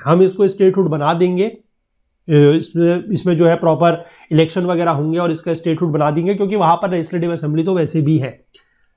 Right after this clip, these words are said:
लेकिन अब वो कब बनेगा, कब नहीं बनेगा, वो तो समय बताएगा। लेकिन अभी ये चीजें जो है वो चलती रहती है। तो न्यूज़ वगैरह अगर आप लोग सुनते हैं तो चीजों को थोड़ा सा रिलेट करके चलिएगा। ठीक है,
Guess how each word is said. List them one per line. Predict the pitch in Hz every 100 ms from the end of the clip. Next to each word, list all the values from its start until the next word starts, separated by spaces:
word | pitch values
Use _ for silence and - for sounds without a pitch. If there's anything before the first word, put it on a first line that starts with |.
| -
लेकिन | 165 214
अब | 208
वो | 220
कब | 220 196 196
बनेगा, | 196 196 196 196
कब | 196 185 165
नहीं | 135 170
बनेगा, | 175 170 170 175 180 - _ _ _ -
वो | 143 143
तो | 156 160 147 - _ _ -
समय | 151 156 185
बताएगा। | 170 165 165 - 262
लेकिन | 208 208
अभी | 190 208
ये | 202
चीजें | 185 180
जो | 175
है | 165
वो | 175 165
चलती | 156 135 170
रहती | 151 156 180
है। | 202
तो | 175
न्यूज़ | 156 185
वगैरह | 185 180 175
अगर | 175
आप | 170 165
लोग | 175 -
सुनते | 147 143 180
हैं | 151 190 - _ _ _
तो | 175
चीजों | 165 165 160
को | 170
थोड़ा | 156 151
सा | 156 160
रिलेट | 139 139 156
करके | - 143 - 147 196 _ _ -
चलिएगा। | 175 143 127 - _ _ _ _ -
ठीक | 165
है, | 190